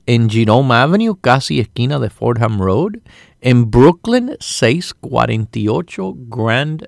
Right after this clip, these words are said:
Street. En New Jersey,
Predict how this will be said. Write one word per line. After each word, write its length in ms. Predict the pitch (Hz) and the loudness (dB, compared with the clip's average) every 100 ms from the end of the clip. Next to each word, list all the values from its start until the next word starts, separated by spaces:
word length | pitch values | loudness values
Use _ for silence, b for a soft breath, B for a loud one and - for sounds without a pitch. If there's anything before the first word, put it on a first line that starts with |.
| - | -18
Street. 520 | - - 117 147 247 _ - _ _ b b b b b b _ - | -16 -12 -8 -8 -8 _ -20 _ _ b b b b b b _ 2
En 340 | 151 151 151 | 2 2 0
New 300 | 139 135 143 135 | 0 2 2 2
Jersey, 640 | 139 170 233 240 294 294 | 4 4 2 -2 -4 -6